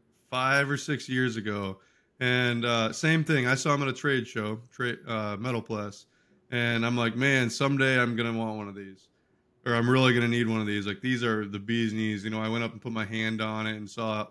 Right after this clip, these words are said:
how thick the metal was and everything. And, um,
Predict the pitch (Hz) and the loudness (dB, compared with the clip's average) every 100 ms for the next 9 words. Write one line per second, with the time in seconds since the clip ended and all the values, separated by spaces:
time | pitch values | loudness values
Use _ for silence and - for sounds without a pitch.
0 | 127 104 101 - 120 117 110 110 107 107 | -8 -8 -6 -6 -6 -2 -2 0 0 -2
1 | 107 107 107 104 110 107 107 101 101 _ | -4 -4 -6 -6 -6 -6 -4 -8 -10 _
2 | _ _ _ 107 104 98 92 | _ _ _ -8 -6 -6 -8